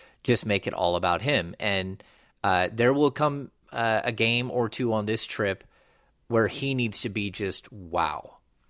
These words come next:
And the Kings need to know that he's, he's got that in him right now. Like, I, I, they know he's got it in him 'cause they've watched it all the first fifteen games of the season. But the last six, seven games, like, there's been something a little off. So,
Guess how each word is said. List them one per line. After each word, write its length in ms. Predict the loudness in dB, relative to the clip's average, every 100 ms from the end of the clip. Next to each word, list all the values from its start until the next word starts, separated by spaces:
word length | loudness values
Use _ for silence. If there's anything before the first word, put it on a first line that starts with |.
| 0
And 220 | 2 2 -2
the 120 | -4
Kings 360 | -2 -2 -2 -2
need 220 | -2 -2
to 120 | -2
know 220 | 2 4
that 160 | 4 0
he's, 360 | -2 -4 -4 -8
he's 260 | -10 -8 -2
got 180 | 0 2
that 180 | 2 2
in 140 | 0 0
him 300 | -2 -6 -10 _ _ _
right 260 | 0 2 2
now. 420 | 2 -2 -4 -16 -8
Like, 200 | -4 0
I, 80 | 0 2
I, 160 | -4
they 300 | -4 0 2
know 240 | 6 6 6
he's 220 | 2 -2
got 180 | 0 0
it 100 | 2
in 140 | 2
him 160 | 0 -6
'cause 220 | -6 -4
they've 120 | -4
watched 400 | 2 2 2 -2
it 120 | 0
all 340 | 2 4 2 0 -12 -20 _
the 80 | -6
first 260 | 0 0 0
fifteen 340 | -4 -2 -4
games 220 | -2 -4
of 80 | -6
the 60 | -8
season. 380 | -2 -2 -2 -4
But 180 | -4 0
the 100 | 2
last 500 | 4 6 4 -2 -20 _ _ _ -14
six, 260 | -2 -2 2
seven 220 | 0 2
games, 480 | 0 0 -4 -10 -4
like, 300 | -2 -2 -2
there's 240 | -2 -2
been 220 | 0 -2
something 400 | -2 -6 -6 -4
a 60 | -4
little 220 | -4 -4
off. 260 | -4 -6 -8
So, 380 | -2 0 0